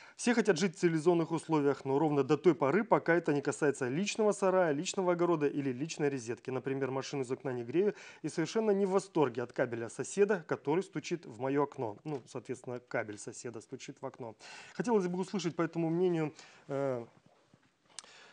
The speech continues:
э, мнение пожарных. Да?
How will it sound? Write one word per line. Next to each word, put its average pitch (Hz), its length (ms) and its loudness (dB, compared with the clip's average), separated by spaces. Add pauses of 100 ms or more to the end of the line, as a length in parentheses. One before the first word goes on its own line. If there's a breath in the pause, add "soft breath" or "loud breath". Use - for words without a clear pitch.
(300 loud breath)
э, 131 640 0
мнение 170 400 6
пожарных. 143 580 2
Да? 143 400 2